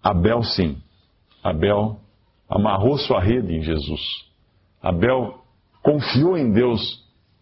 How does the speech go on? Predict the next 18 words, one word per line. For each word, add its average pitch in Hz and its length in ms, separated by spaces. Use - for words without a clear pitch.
totalmente, 131 640
dando 123 420
o 123 120
primogênito 113 640
do 87 80
seu 90 140
rebanho, 76 380
sem 147 300
saber 117 380
se 107 160
vinha 95 240
mais. 69 420
Abel 95 360
confiou 87 420
todo. 82 200
Isso 127 220
é 113 60
fé. - 280